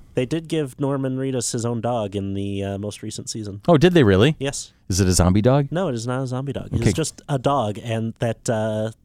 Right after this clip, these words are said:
Speaker 1: that, um, uh, that Norman Reedus's character Daryl has named Dog.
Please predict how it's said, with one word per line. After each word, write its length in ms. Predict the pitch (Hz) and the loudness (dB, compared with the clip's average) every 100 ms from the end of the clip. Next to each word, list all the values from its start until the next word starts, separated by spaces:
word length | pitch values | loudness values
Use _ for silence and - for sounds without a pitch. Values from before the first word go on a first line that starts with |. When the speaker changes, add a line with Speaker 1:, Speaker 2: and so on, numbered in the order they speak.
| 127 117 | -12 -4
Speaker 1:
that, 420 | 110 107 - - | -2 -4 -6 -4
um, 520 | 107 101 101 101 101 - - - - - | -4 -2 -4 -6 -8 -8 -8 -8 -8 -10
uh, 520 | 101 98 98 95 101 _ _ _ _ _ _ _ _ - | -6 -6 -6 -8 -8 _ _ _ _ _ _ _ _ -14
that 280 | 120 107 - | -6 -6 -4
Norman 260 | 120 117 117 | -4 -2 -2
Reedus's 400 | 117 110 110 - | -4 -4 -4 -6
character 680 | 131 120 - - 104 104 98 | -4 -6 -6 -6 -4 -4 -4
Daryl 380 | 120 123 107 98 | -4 -2 -2 -4
has 180 | 104 98 | -4 -4
named 380 | 104 98 98 - - - | -4 -4 -6 -8 -10 -6
Dog. 400 | 135 107 98 | -2 -2 -6